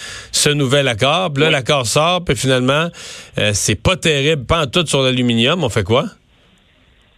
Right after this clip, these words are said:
Speaker 2: Ben, moi, je pense, euh, bon, il faut comprendre aussi, Mario, et je veux pas,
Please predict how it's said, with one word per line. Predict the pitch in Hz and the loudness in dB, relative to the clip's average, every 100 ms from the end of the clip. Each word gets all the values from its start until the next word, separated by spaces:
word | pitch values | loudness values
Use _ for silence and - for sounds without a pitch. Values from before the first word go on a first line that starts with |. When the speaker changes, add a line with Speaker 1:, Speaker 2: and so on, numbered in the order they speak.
| _ _ _ - - - - _ | _ _ _ -20 -20 -20 -20 _
Speaker 2:
Ben, | - 143 147 147 | -2 0 0 -2
moi, | 131 156 220 220 | 0 0 2 2
je | 151 | 0
pense, | 131 170 196 208 170 - 147 | 0 -2 0 0 -2 0 2
euh, | 131 127 123 120 117 113 110 107 | 2 2 2 0 0 0 -2 0
bon, | 151 - - | -2 -2 -6
il | 156 - _ - | -6 -6 _ -4
faut | 294 | -2
comprendre | - 240 165 233 277 220 | 2 0 2 0 2 2
aussi, | 151 - | 2 2
Mario, | 240 160 147 190 277 262 - _ | 2 2 2 2 0 -4 -14 _
et | 117 120 113 | -2 0 0
je | - | 0
veux | 107 123 | 0 0
pas, | - 185 214 208 | 0 0 0 -2